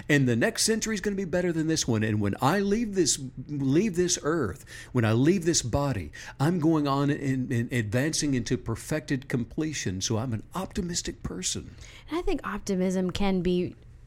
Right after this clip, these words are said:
Speaker 2: um, generated on any level. Um, I don't think you have to be shouting it from the rooftops for it to, to activate. You know,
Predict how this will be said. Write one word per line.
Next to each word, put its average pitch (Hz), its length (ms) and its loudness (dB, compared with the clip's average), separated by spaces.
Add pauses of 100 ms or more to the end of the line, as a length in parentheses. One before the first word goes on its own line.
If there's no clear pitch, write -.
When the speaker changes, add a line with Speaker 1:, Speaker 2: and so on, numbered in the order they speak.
Speaker 2:
um, 165 240 -2
generated 214 520 0
on 175 200 -2
any 196 240 0
level. 180 560 0 (380)
Um, 185 420 0 (100)
I 214 60 -4
don't 254 140 0
think 269 160 0
you 233 100 2
have 208 160 2
to 196 80 -2
be 185 140 0
shouting 190 480 0
it 185 120 -4
from 185 140 -4
the 170 100 0
rooftops 170 540 -4
for 185 120 -4
it 165 120 -6
to, 165 240 -2
to - 260 -8
activate. 226 500 -2
You 226 140 0
know, 208 220 0